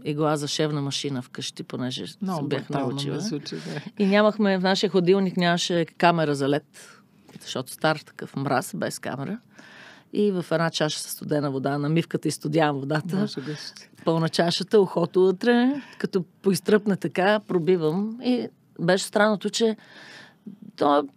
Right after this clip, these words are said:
Speaker 1: абе, боли, ама не, не е чак кой знае колко. Пробиваш, пробиваш и стигаш до една ципа вътре. И в един момент, като уж пробих назад, обаче не мога да вкарам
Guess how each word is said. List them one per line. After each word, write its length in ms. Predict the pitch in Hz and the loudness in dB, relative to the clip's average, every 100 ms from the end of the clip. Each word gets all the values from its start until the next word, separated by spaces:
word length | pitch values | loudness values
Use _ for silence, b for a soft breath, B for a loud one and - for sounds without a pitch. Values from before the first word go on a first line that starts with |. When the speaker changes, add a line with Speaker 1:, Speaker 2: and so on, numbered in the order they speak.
| _ | _
Speaker 1:
абе, 200 | - 277 | 2 4
боли, 240 | 277 320 330 | 4 4 6
ама 260 | 285 220 240 | 6 6 4
не, 140 | 247 | 2
не 220 | 208 247 247 | 2 4 4
е 60 | 180 | 0
чак 200 | - 143 - - | 0 0 0 -4
кой 200 | - 143 | 0 0
знае 160 | 127 | 0
колко. 360 | 131 156 151 233 - | 0 -2 -2 -8 -4
Пробиваш, 440 | 190 165 185 196 | -2 2 2 2
пробиваш 540 | - 208 233 254 262 - | 0 2 4 2 0 -4
и 60 | |
стигаш 340 | 220 247 226 196 | -2 0 2 4
до 300 | 208 202 - _ _ | 4 4 0 _ _
една 240 | 180 190 | 0 2
ципа 380 | 185 202 - 147 202 | 0 -2 0 -2 -2
вътре. 360 | 170 151 151 233 - _ b b b b b b _ - | -2 -2 0 -2 -4 _ b b b b b b _ -2
И 100 | 254 | 0
в 80 | |
един 200 | 233 220 | 4 6
момент, 300 | 220 214 214 208 - - _ _ _ _ _ - - | 6 6 4 0 -14 -20 _ _ _ _ _ -20 -6
като 300 | 202 175 180 - - | -2 -2 -4 -8 -2
уж 220 | 233 - | -2 0
пробих 580 | - 196 220 214 - - - - - - 139 - | 0 4 4 2 -8 -20 -20 -20 -20 -10 -8 -6
назад, 560 | 135 135 135 156 - - - - _ - | -4 0 2 0 -4 -20 -20 -20 _ -8
обаче 380 | 185 131 131 190 | 0 0 0 -2
не 80 | 185 | 0
мога 200 | 165 156 | 2 0
да 80 | |
вкарам 600 | 156 - 160 151 160 127 | -2 0 2 2 -2 -6